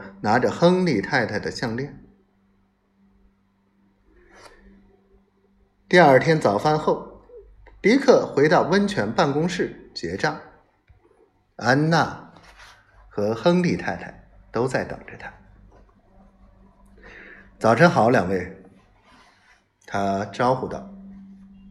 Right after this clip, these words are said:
“早上好，迪克先生。”安娜说，“我来拿账单，你和亨利太太谈。”“哦，是的。”亨利太太说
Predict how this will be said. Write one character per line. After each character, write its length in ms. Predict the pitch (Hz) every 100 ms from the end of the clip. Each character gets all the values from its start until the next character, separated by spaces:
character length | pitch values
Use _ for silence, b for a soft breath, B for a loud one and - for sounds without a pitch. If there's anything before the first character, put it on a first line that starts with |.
| - - - B 196 196 196 B - - - - - - - - _
“早 160 | - 151
上 140 | 233
好， 300 | 254 113 110
迪 160 | 123 135
克 100 | 160
先 180 | 139 131
生。” 160 | 110 95 - - _ - - - - -
安 120 | 95
娜 140 | 92
说 320 | 90 101 90 - - _ _ _ _ b b b b b b -
，“我 120 | 127
来 160 | 156
拿 160 | 202 175
账 220 | 185 143
单， 460 | 156 185 - - - _ _
你 240 | 127 120
和 420 | 120 143 165 - -
亨 180 | 214 220
利 120 | 160
太 180 | 139 113
太 100 | 101
谈。 340 | 92 90 - _ _ _ _ _ _ _ _ - _ _ - _ - - - _ _ _ B B B B _ _
”“哦， 360 | - 143 104 -
是 280 | - - 285
的。” 420 | 127 98 - - - -
亨 180 | - 120
利 100 | 117
太 160 | 113 101
太 120 | 92
说 480 | - 101 - -